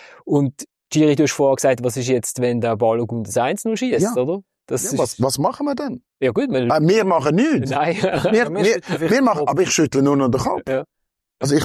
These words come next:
Speaker 2: bleib bei meiner Meinung, das, das geht doch einfach. Du hast völlig jetzt ein Fass aufgemacht, das überhaupt nicht nötig ist.
Speaker 1: Ja.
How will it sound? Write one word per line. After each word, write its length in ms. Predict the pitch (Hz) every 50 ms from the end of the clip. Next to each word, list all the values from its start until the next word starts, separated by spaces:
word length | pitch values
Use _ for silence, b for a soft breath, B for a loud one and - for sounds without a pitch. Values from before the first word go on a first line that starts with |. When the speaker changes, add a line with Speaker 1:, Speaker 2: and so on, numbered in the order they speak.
| - -
Speaker 2:
bleib 240 | 139 170 214 254 -
bei 120 | - 226 175
meiner 340 | 165 175 175 160 139 -
Meinung, 280 | 123 131 - - 247 -
das, 180 | - - - -
das 200 | - 110 - -
geht 240 | - 117 185 240 - -
doch 180 | 226 - -
einfach. 220 | 240 233 - 247 220
Du 120 | 147 135
hast 160 | 143 135 123 -
völlig 400 | - - - 202 254 269 233 185
jetzt 260 | 208 190 - - - B B B B B B
ein 100 | B 135
Fass 460 | 131 - - - 147 196 214 - -
aufgemacht, 520 | 170 185 160 - - 156 156 156 147 - -
das 100 | 120 113 - _ _ _ _ _ -
überhaupt 600 | 123 113 - 101 98 98 120 151 226 - _ -
nicht 180 | 233 - -
nötig 480 | - 226 240 311 269 - - 247 208 214
ist. 320 | 302 285 160 - - - -
Speaker 1:
Ja. 100 | - 120